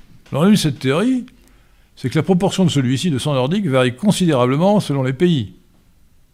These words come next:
Il est très faible en Sardaigne, par exemple. Et surtout que l'on ne peut pas réduire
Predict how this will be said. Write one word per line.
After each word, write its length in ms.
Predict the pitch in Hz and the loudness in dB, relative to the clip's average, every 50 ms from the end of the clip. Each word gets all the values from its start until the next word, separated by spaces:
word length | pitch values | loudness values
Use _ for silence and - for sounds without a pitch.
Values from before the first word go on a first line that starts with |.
| _ _ _ _ _ _ _ _ _ _ - | _ _ _ _ _ _ _ _ _ _ -12
Il 80 | - | -12
est 20 | 101 | -10
très 160 | - - 131 | -6 -6 -2
faible 220 | 113 135 143 117 | -2 -2 -2 -2
en 40 | 104 | -4
Sardaigne, 360 | 92 - 139 139 139 127 110 | -2 -2 0 0 0 0 -2
par 160 | 95 - 85 87 | -4 -6 -10 -12
exemple. 260 | 90 92 85 - - _ _ _ _ _ _ _ _ _ _ _ _ _ - _ _ _ _ - - - _ _ - _ _ _ _ _ - - - - - - _ _ - - - - - - - _ - - - _ _ - - - | -12 -14 -18 -20 -20 _ _ _ _ _ _ _ _ _ _ _ _ _ -20 _ _ _ _ -20 -20 -20 _ _ -20 _ _ _ _ _ -20 -20 -20 -20 -20 -20 _ _ -20 -20 -20 -20 -20 -20 -20 _ -20 -20 -20 _ _ -10 -2 0
Et 80 | 170 | 0
surtout 460 | 160 - 147 127 - - 226 240 240 | 0 0 -2 -4 -4 -2 -2 -2 0
que 100 | 180 180 | 0 0
l'on 80 | 170 151 | 0 0
ne 60 | 139 | 0
peut 160 | - - 165 | -2 -4 -6
pas 240 | 131 - 170 151 123 | -2 2 4 4 4
réduire 720 | 104 123 160 175 170 165 170 170 151 139 127 117 98 87 92 | 4 4 4 4 4 4 6 6 6 6 4 2 0 -4 -8